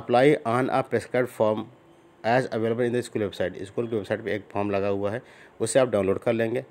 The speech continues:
Last day of application is twenty four अगस्त, चौबीस अगस्त क्या है दोस्तों इसकी लास्ट डेट है। Date of interview last week of August दो हज़ार तेईस, और जो इंटरव्यू होगा दोस्तों अगस्त के लास्ट में होगा।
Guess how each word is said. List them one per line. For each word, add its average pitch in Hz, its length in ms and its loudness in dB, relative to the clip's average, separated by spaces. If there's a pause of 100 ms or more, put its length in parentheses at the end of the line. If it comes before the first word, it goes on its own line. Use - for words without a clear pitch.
(120)
Last 120 360 4
day 131 100 2
of 127 100 2
application 110 560 -4
is 113 180 -4
twenty 107 320 -4
four 135 140 0
अगस्त, 92 280 -4
चौबीस 110 280 -4
अगस्त 107 200 -2
क्या 113 120 0
है 107 60 2
दोस्तों 107 260 -4
इसकी 147 280 -10 (400)
लास्ट 107 300 2
डेट 110 180 2
है। 107 100 -2
Date 123 500 0
of 123 80 -4
interview 117 440 0
last 107 220 0
week 107 120 -4
of 101 180 -2
August 107 180 -4
दो 98 60 -2
हज़ार 95 200 0
तेईस, 92 200 -8 (380)
और 107 60 -4
जो 110 140 2
इंटरव्यू 113 380 0
होगा 113 200 0
दोस्तों 117 360 -4 (240)
अगस्त 113 320 -2
के 107 180 -4 (160)
लास्ट 101 280 0
में 113 120 -6
होगा। 95 260 -2